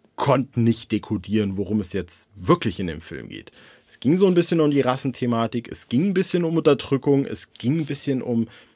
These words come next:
das amerikanische Volk an sich. Aber so wirklich frage ich mich dann, ist es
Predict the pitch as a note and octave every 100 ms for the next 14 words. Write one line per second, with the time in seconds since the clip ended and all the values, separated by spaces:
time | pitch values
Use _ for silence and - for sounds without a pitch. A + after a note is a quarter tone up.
0 | _ F2+ - G2 A2 F#2 - G#2+ C#3+ -
1 | - - C#3+ - E2 D2 C3 E3+ - _
2 | - _ _ A#2+ C3+ D3+ A#2 E3 F#3 F3+
3 | F3+ - - - _ _ _ - - C#3
4 | G3 F#3+ F3 D#3+ - D3+ D3+ D3+ - E3
5 | F3+ E3 - -